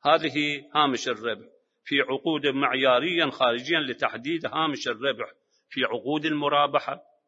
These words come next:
مثل سعر الفائدة المعروض بين، في، في بعض بنوك الإنجليزية في وقت ما، والذي قد لا يكون وثيق الصلة بالعوائد الداخلية،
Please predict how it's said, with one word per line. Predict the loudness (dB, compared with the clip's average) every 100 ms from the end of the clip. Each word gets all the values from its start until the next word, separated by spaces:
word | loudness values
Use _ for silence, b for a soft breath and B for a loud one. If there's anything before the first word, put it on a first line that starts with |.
| _ _ _ _ 0
مثل | 2 2 0 -2 0
سعر | 2 2 2
الفائدة | 0 2 2 2 -4 -4
المعروض | -4 -2 -2 0 -2 -4 -6 -12 -4
بين، | -2 2 2 2 0 -6 -16 _ _ _ _
في، | -2 0 2 2 2 0 -4 -4
في | -2 0 0
بعض | 2 2 2 0
بنوك | -2 0 0 -4 -8 -20 _ _ _ -2
الإنجليزية | -2 0 -2 -2 -2 -6 -4 -6 -6 0 0
في | 0 0
وقت | 0 0 -2
ما، | -2 -2 -4 -8 _ _ _ _
والذي | 0 4 2 2 2
قد | 2 2
لا | 4 4
يكون | 4 2 0 0
وثيق | 2 2 2 -4 -2
الصلة | -2 0 0 0 0 -2
بالعوائد | 0 0 2 2 0 0 -2
الداخلية، | -6 2 2 2 -4 -4 -2 -4